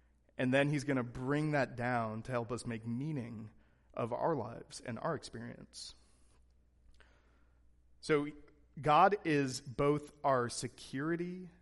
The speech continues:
and our sovereign from eternity to eternity. He's everlasting. And then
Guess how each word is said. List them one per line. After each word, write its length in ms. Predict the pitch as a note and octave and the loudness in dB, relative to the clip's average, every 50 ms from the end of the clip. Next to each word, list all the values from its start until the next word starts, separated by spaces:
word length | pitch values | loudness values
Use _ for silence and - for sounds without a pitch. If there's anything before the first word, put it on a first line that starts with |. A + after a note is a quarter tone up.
| _ _ - | _ _ -4
and 180 | C#3+ C3 C3 B2+ | -2 0 0 0
our 120 | A#2+ A2 | 0 -2
sovereign 800 | - - - - B2+ A#2 A#2 A2+ A2+ A2 G#2 A2 G2+ G2+ G#2+ G2 - - - - _ - _ _ _ _ _ _ _ _ _ _ _ - - - | -4 -6 -4 -2 0 0 0 0 -2 -4 -8 -8 -8 -10 -12 -14 -16 -20 -20 -20 _ -20 _ _ _ _ _ _ _ _ _ _ _ -20 -14 -4
from 420 | - B2+ A#2+ A#2 A2+ A2+ A2 A2 - - _ _ _ _ _ _ - | -2 0 0 0 0 -2 -4 -6 -8 -12 _ _ _ _ _ _ -12
eternity 880 | D3 A2+ - - - - - B2+ A#2+ A#2+ A2+ G#2+ G#2 G#2 A#2+ G#2+ G#2 - - _ _ _ - | -12 -10 -10 -12 -14 -10 -8 -6 -4 -4 -6 -6 -8 -10 -12 -14 -16 -18 -20 _ _ _ -12
to 140 | - B2+ A2+ | -8 -6 -6
eternity. 600 | G#2+ G#2 - - A2+ G#2+ G#2 G#2 G2+ G#2+ - - A#2+ - _ _ _ _ _ _ _ _ _ _ _ _ _ _ _ _ _ _ _ _ _ _ _ _ _ _ _ | -6 -8 -10 -12 -14 -12 -12 -14 -14 -16 -18 -18 -20 -20 _ _ _ _ _ _ _ _ _ _ _ _ _ _ _ _ _ _ _ _ _ _ _ _ _ _ _
He's 180 | - A2+ A2 - - _ _ - | -18 -18 -18 -18 -20 _ _ -8
everlasting. 880 | C3+ C3+ B2 B2+ B2 A2+ G#2 G#2 G2+ G2 - - - A#2 - - - - - - _ _ _ _ _ _ _ _ _ _ _ _ _ _ _ _ _ _ _ _ _ _ _ _ _ _ _ _ _ _ - - _ _ _ _ _ _ _ _ _ _ _ _ _ _ _ _ _ _ _ _ _ - | -6 -6 -4 -4 -4 -4 -4 -6 -8 -8 -10 -12 -12 -14 -16 -18 -20 -20 -20 -20 _ _ _ _ _ _ _ _ _ _ _ _ _ _ _ _ _ _ _ _ _ _ _ _ _ _ _ _ _ _ -20 -20 _ _ _ _ _ _ _ _ _ _ _ _ _ _ _ _ _ _ _ _ _ -4
And 100 | C3 C3 | -2 0
then 440 | B2 A#2+ A#2 A2+ A2 A2 G#2+ G2+ | 0 0 0 -2 -4 -4 -6 -8